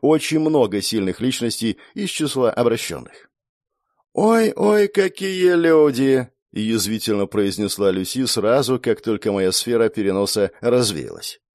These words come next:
"И тебе добрый вечер", спокойно поздоровался я, осматриваясь вокруг. Где находилась база Люси и её отряда, я знал не только из-за взгляда в будущее, но и благодаря данным, предоставленным Локи.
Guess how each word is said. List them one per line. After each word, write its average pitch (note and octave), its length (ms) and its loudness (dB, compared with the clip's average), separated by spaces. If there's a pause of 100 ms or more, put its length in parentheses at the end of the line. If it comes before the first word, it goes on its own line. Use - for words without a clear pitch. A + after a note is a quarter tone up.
(180)
"И C3+ 160 -2
тебе E2 360 -4
добрый E2 300 -2
вечер", E2 440 -6 (180)
спокойно F2+ 560 -4
поздоровался F2 640 -2
я, B2 260 -2 (220)
осматриваясь A2 760 0
вокруг. - 480 -4 (600)
Где F#2+ 360 -4
находилась C#3 680 0
база G#2 320 2
Люси G2 340 -4
и G#2 180 0
её F#2 180 0
отряда, A2 540 0
я G#2+ 220 0
знал G#2+ 300 -2
не A2+ 120 -2
только E3+ 340 -4
из-за F#2+ 200 0
взгляда F2 420 -2
в F2 80 -6
будущее, F2+ 580 -10 (100)
но A2 240 0
и F#3 40 -2
благодаря E3 460 0
данным, D3 380 0
предоставленным A2+ 720 -2
Локи. D2 420 -4